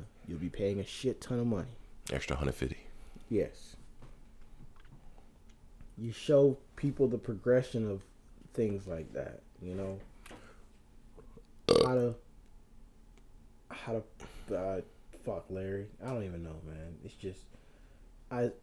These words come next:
Speaker 1: <sighs> I'm thinking about it now, and it's just the things that I had to learn on my own.
Speaker 2: Yeah.
Speaker 1: Not only, not only because I didn't go to college,
Speaker 2: Mm-hmm.
Speaker 1: so I didn't have the extra time to figure it out. 'Cause when a lot of people go to college,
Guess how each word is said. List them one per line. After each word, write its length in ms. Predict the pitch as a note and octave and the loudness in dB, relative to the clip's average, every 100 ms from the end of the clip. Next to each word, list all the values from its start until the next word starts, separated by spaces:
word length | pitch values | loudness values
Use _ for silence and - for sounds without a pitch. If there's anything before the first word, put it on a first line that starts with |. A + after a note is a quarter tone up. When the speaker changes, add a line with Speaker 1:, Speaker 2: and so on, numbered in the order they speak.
| - | -8
Speaker 1:
<sighs> 800 | A2 - - - - - - - | -8 -8 -16 -20 -20 -20 -14 -2
I'm 120 | C#3+ | -2
thinking 280 | - E3+ D#3+ | 2 2 4
about 200 | D#3 D3 | 4 4
it 80 | B2+ | 4
now, 400 | C3+ C#3 C3+ C3 | 2 2 0 0
and 100 | C#3+ | 4
it's 80 | D3+ | 4
just 200 | - C#3+ | 4 0
the 100 | D3+ | 0
things 360 | C#3 D#3+ D3 C#3 | 2 4 6 4
that 100 | C3 | 4
I 80 | A#2+ | 4
had 120 | A#2 | 2
to 60 | G#2+ | 4
learn 440 | G#2+ G#2+ G2+ G#2 - - - - - | 4 2 0 -4 -8 -18 -18 -18 -4
on 180 | G2 G2+ | 0 0
my 60 | F#2 | -2
own. 380 | F2 F2 E2 F2 - - - - | -4 -6 -6 -10 -16 -20 -20 -2
Speaker 2:
Yeah. 240 | F#2+ D#2 G2+ - | 4 4 2 0
Speaker 1:
Not 340 | C3+ G3+ G#3+ | 6 8 6
only, 560 | - G#3 A#3+ A#3 A#3 A3+ - - - | 10 10 10 8 6 4 0 -6 4
not 300 | F3+ D#4 C#4+ | 12 12 12
only 300 | C4+ D#4 D4+ | 12 12 12
because 440 | G3 F#3+ - A#3 G#3 | 10 10 12 12 12
I 120 | G3 | 12
didn't 200 | G#3+ G#3+ | 12 12
go 120 | G3 | 12
to 80 | F#3 | 12
college, 840 | - - F#3+ A3+ A#3+ B3+ D4 - - - - - | 12 12 12 12 12 10 2 -8 -10 -18 -18 -4
Speaker 2:
Mm-hmm. 240 | - C#2 C2 - - - - - - | 2 4 2 -2 -18 -20 -20 -20 -6
Speaker 1:
so 120 | - F#3+ | 8 12
I 80 | |
didn't 180 | G#3+ A3 | 12 12
have 160 | G#3 F#3+ | 12 12
the 180 | D3+ D3+ | 10 12
extra 320 | F#3 - F3+ | 8 8 4
time 440 | - D#3 E3 F#3 F3+ | 6 8 10 10 10
to 60 | |
figure 360 | C#3+ D#3+ D3+ D3 | 8 8 10 10
it 80 | D3 | 10
out. 300 | D#3 D#3+ - - - - | 8 6 2 -14 -14 4
'Cause 160 | E3 | 8
when 120 | D#3+ E3+ | 10 12
a 20 | |
lot 120 | G3+ | 12
of 60 | G#3+ | 12
people 80 | F#3+ | 12
go 80 | E3+ | 12
to 60 | |
college, 580 | E3 F3+ F#3+ F#3 E3 - | 12 12 12 10 8 -6